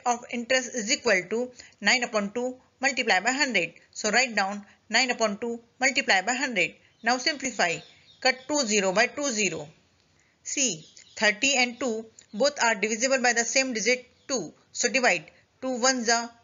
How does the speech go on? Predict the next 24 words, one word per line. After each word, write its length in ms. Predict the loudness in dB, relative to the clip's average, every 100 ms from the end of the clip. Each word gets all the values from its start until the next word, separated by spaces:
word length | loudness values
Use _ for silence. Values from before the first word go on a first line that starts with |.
| _
two 220 | -4 -4 -2
and 200 | -4 -2
two 80 |
fifteens 500 | -4 -4 0 0 2
are 220 | 2 0 -4 -6
thirty. 420 | -2 0 -2 -12 -14 _ _
Now 380 | -2 0 0 -4 -10 _
it 160 | -8 -2
cannot 280 | 2 2 2
be 80 |
further 280 | 0 2 2
divisible. 500 | 0 0 0 0 -2 -6 -16 -8
So 160 | -6
do 100 | 0
the 100 | 2
multiplication. 720 | 2 2 0 2 2 0 -4 -6 -20 _ -4
We 220 | -2 2
get 300 | 2 0 -2 -20 -10
rupees 320 | -4 -2 -2
four 260 | 0 2 2
hundred 320 | 2 2 0
five. 380 | 2 2 0 -8 _ _ -2
So 180 | 0
simple 340 | 2 0 2